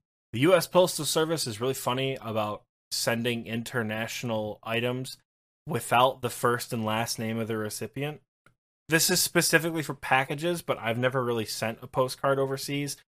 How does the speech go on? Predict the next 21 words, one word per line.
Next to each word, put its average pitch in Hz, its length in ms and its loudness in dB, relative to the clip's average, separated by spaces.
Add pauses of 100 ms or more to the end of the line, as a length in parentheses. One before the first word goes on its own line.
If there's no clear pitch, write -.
so 135 80 -4
I 127 120 4
don't 139 140 0
know 135 120 4
if 127 140 2
we 123 100 0
have 117 280 -2
to 107 80 -14
put, 120 240 -4
like, 110 200 -6
an 113 80 -8
international 117 640 -4
shipping 131 360 -6
label. 139 380 0 (200)
If - 140 -6
you're 156 160 -6
outside 160 380 4
of 165 80 6
the 151 80 2
United 139 340 0
States, - 540 -2